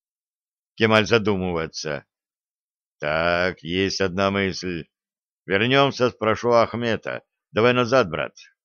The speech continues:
Мимо злополучной двери катили практически на цыпочках и не дыша. Что на картинке? Приглядываюсь.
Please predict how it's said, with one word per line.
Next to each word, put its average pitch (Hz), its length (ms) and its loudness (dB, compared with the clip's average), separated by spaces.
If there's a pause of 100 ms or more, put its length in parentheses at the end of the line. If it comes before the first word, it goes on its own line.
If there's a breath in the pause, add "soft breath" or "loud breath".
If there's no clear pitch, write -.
(1400)
Мимо 113 720 2
злополучной 101 920 -2
двери 98 600 -4 (500)
катили 117 520 2
практически 110 840 -4
на 104 240 -2
цыпочках 98 1040 -6
и 95 140 -4
не 95 180 -2
дыша. 85 600 -4 (800)
Что 98 420 -2
на 98 120 0
картинке? 92 760 -4 (540)
Приглядываюсь. 101 960 0